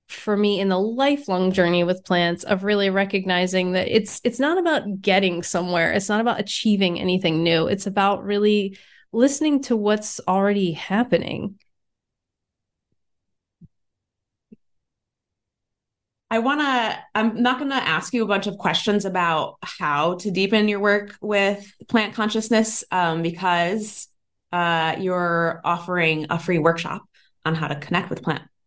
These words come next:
Speaker 2: consciousness. And so if you want the <laughs> link to that, that'll be in the show notes. So I just wanna make sure for the listeners that you don't miss that, 'cause that's gonna be amazing. Um, I am curious, we were chatting a little bit about this. So I love that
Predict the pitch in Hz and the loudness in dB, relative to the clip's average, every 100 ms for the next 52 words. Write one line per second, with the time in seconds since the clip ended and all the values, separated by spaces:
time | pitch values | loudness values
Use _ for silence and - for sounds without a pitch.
0 | - - 156 170 170 165 - - 185 - | -6 -2 0 0 0 -2 -2 0 0 2
1 | 180 185 247 226 254 214 - - 247 - | 0 0 0 0 0 -2 -4 0 0 2
2 | 220 214 208 208 175 165 170 - - - | 0 0 0 -2 0 0 -2 -12 -16 -2
3 | 156 170 175 165 170 - 160 151 151 180 | 0 2 2 2 0 0 2 2 0 -2
4 | - - - _ _ - 156 165 175 165 | -12 -16 -20 _ _ -4 0 0 0 2
5 | 156 - 170 156 156 156 165 156 165 165 | 0 0 -2 0 0 0 0 2 2 0
6 | 165 160 - 160 160 151 147 156 - 143 | 0 2 2 2 2 2 2 0 -2 -2
7 | 143 175 147 143 156 156 156 139 90 - | -4 -4 -6 -4 -4 0 2 2 0 0
8 | 156 185 - - - - _ 180 180 170 | -4 -4 -8 -20 -20 -20 _ -4 0 0
9 | 156 156 156 160 - - 208 - 285 480 | -2 -4 -6 -8 -18 -6 -4 -2 0 0
10 | 480 269 185 175 165 165 - - - 196 | -2 0 0 2 2 0 -4 -12 -6 -2
11 | 196 208 185 175 160 202 240 190 165 143 | -2 0 0 0 -2 0 0 0 0 0
12 | 147 151 165 - 170 165 160 - - - | 0 -2 -4 -2 2 2 2 -8 -20 -6
13 | 202 240 233 220 214 214 190 175 160 - | -2 -2 0 0 0 -2 -2 0 0 -4